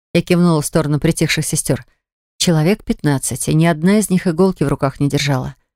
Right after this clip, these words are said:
А я хочу, чтобы они получили хоть какие-то навыки шитья. «Мы можем научить!» воскликнула одна из девочек, пока вторая кивала, как китайский болванчик. «И платье шить, и брюки с рубашками, и постельное бельё. Нам Рене разрешала этой зимой даже с шубами помогать».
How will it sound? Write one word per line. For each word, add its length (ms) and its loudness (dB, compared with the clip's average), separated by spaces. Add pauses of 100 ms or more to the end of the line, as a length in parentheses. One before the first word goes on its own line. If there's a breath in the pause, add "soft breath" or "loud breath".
(440)
А 60 2
я 80 4
хочу, 220 -2
чтобы 280 0
они 140 2
получили 420 0
хоть 200 -4
какие-то 400 -2
навыки 340 0
шитья. 460 -4 (1040)
«Мы 140 6
можем 340 2
научить!» 800 0 (380)
воскликнула 680 2
одна 240 0
из 100 -8
девочек, 380 0
пока 240 -2
вторая 320 0
кивала, 500 2 (160 soft breath)
как 140 -4
китайский 420 0
болванчик. 580 0 (220)
«И 80 2
платье 400 2
шить, 380 0
и 60 2
брюки 260 2
с 80 -6
рубашками, 480 2
и 20 -2
постельное 460 2
бельё. 340 2 (240 loud breath)
Нам 160 4
Рене 240 4
разрешала 480 2
этой 220 0
зимой 260 2
даже 220 2
с 20 0
шубами 380 2
помогать». 680 0